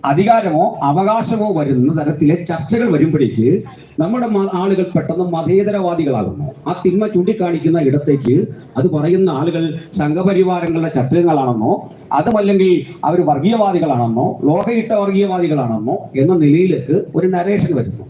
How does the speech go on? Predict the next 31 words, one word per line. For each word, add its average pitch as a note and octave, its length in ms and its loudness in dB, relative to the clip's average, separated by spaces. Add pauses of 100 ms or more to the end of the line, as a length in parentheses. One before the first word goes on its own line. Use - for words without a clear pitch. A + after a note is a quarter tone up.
(440)
ഞാൻ F#3+ 160 0 (320)
ഇത്തരം D#3+ 260 0 (400)
മന്ത്രിമാരെ F3 480 2
കുറിച്ചൊക്കെ D3+ 420 0
ഓർക്കുന്ന C#3 360 0
ഒരു A#2 120 -2
കാര്യമുണ്ട്. G2 420 -4
ബഹുമാനപ്പെട്ട C3+ 420 0 (100)
മന്ത്രി C3+ 280 2 (440)
അബ്ദുൾ C3+ 280 2
റഹ്മാനുണ്ട്. B2 560 2 (540)
അവരുടെയൊക്കെ C3 420 0
പേര് C3+ 240 4 (540)
നാല് D3+ 360 2
കാലും D3+ 320 2 (320)
ഒരു D3 180 4
വാലും C#3+ 300 2 (100)
തുമ്പിക്കൈയും D3+ 560 2
ഉള്ളൊരു C#3+ 280 6
ജീവി C#3+ 200 4 (100)
എന്ന് D#3 140 2
പറയുന്നതിനേക്കാൾ C#3+ 600 2
എളുപ്പം C3+ 260 0 (120)
ആന E3 120 4 (180)
എന്ന് F3 180 6
പറയും F3+ 240 2
തന്നെയാകൊണ്ടാണ് F3 540 2 (320)
ബഹുമാനപ്പെട്ട F3+ 460 2 (120)
മന്ത്രിയുടെയൊക്കെ F#3+ 520 0
പേര് G#3 220 4
പറയേണ്ടി F#3 300 2